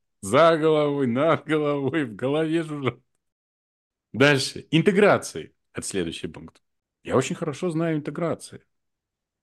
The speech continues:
Шины, кролика, конкретно Рэббитса. Я думал, что я всё хорошо это знаю. <laughs> До начала этой движухи. Хочется рыдать от интеграции с бухгалтерией.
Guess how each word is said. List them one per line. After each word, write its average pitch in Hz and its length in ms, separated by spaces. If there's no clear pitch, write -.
Шины, 170 680
кролика, 139 800
конкретно 82 400
Рэббитса. 80 500
Я 143 180
думал, 151 200
что 127 140
я 101 40
всё - 140
хорошо 90 320
это 85 140
знаю. 76 260
<laughs> 170 180
До 147 180
начала 147 440
этой 127 220
движухи. 147 800
Хочется 190 460
рыдать 156 380
от 135 120
интеграции 135 640
с 123 80
бухгалтерией. 127 840